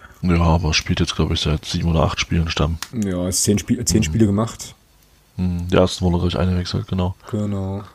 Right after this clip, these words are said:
Speaker 1: Ja.
Speaker 2: Ja, und nee, ist immer, immer durchgespielt. Also ab dem vierten Spieltag dann immer neunzig Minuten durch, rechtes Mittelfeld,
Speaker 1: Ja,
Speaker 2: rechter
Speaker 1: machen wir uns
Speaker 2: Verteidiger.
Speaker 1: nichts vor. Dritte Liga hinten rechts, absolute Bank.
Speaker 2: Ja.
Speaker 1: Brauchen wir nicht drüber reden.
Speaker 2: Genau. Zweite Liga war vielleicht ein Mühe zu hoch. Ähm, genau.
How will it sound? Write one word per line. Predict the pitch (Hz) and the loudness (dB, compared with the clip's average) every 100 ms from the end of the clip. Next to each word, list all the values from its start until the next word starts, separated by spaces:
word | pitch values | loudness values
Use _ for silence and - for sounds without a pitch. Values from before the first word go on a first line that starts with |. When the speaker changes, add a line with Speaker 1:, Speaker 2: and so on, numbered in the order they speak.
| - - | -16 -6
Speaker 1:
Ja. | 87 | -2
Speaker 2:
Ja, | 101 | -2
und | - 101 | 0 2
nee, | 98 | 2
ist | - | 2
immer, | 107 107 - | 0 -2 4
immer | 120 | 4
durchgespielt. | 107 - - 98 90 | 6 2 -4 -4 -4
Also | 87 85 | -2 -4
ab | 92 | 0
dem | 113 104 | 0 2
vierten | 107 104 | 2 0
Spieltag | - 107 - 104 101 - | 2 2 4 0 -2 -4
dann | 92 95 101 | 0 2 2
immer | 101 98 | 2 2
neunzig | 98 - | 2 0
Minuten | 98 95 | 0 0
durch, | 92 101 95 101 | 0 0 0 -2
rechtes | - 98 | -4 -2
Mittelfeld, | 104 104 95 | -2 0 0
Speaker 1:
Ja, | 95 | 0
Speaker 2:
rechter | 78 | 0
Speaker 1:
machen | 78 | 0
wir | 80 | 0
uns | 90 90 95 | 2 0 0
Speaker 2:
Verteidiger. | |
Speaker 1:
nichts | 92 | -2
vor. | 87 85 80 - | 2 2 2 -2
Dritte | - 82 80 | -2 2 2
Liga | 82 82 | 4 4
hinten | 80 82 | 2 2
rechts, | 80 80 - - | 0 2 0 0
absolute | 85 - 85 | -2 0 0
Bank. | 82 82 - - - | 2 0 -4 -10 -10
Speaker 2:
Ja. | 50 - - - | -10 -10 -18 -6
Speaker 1:
Brauchen | 85 80 | -4 0
wir | 82 | 0
nicht | 82 - | 0 0
drüber | 87 80 | 0 0
reden. | 80 80 - | -2 -4 -6
Speaker 2:
Genau. | 98 90 85 90 90 | -4 -4 -4 -6 -4
Zweite | 101 98 | 0 2
Liga | 104 98 | 4 4
war | 95 | 4
vielleicht | 107 98 - | 4 2 4
ein | 107 | 2
Mühe | 117 | 2
zu | 113 | 2
hoch. | 107 110 - - - | 2 0 -2 -12 -6
Ähm, | 101 98 98 98 113 - _ _ _ | -2 0 0 -4 -8 -18 _ _ _
genau. | 92 90 87 | -8 -6 -6